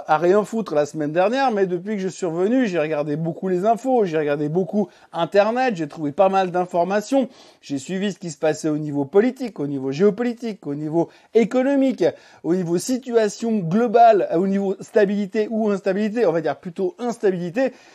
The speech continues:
et j'ai trouvé qu'il y avait quand même pas mal de raisons de se poser des questions sur cette capacité à tenir aussi fort dans les marchés financiers. Hier encore, je regardais une émission, euh, sur une chaîne télé importante en Europe, on va dire,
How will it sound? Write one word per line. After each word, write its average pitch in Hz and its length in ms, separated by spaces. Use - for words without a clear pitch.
et 208 140
j'ai 294 180
trouvé 262 360
qu'il 226 100
y - 20
avait 233 200
quand 214 120
même 240 260
pas 185 200
mal 226 260
de 156 140
raisons 202 460
de 202 180
se - 100
poser 208 380
des 202 140
questions 175 420
sur 233 260
cette - 260
capacité 226 760
à 170 100
tenir 233 600
aussi 196 360
fort 233 540
dans 185 120
les 214 120
marchés 196 320
financiers. 160 560
Hier 175 180
encore, 208 340
je 185 80
regardais 196 380
une 180 140
émission, 180 420
euh, 151 140
sur 165 240
une 160 100
chaîne 180 320
télé 180 320
importante 165 760
en 147 100
Europe, 254 360
on 180 120
va 202 120
dire, 277 240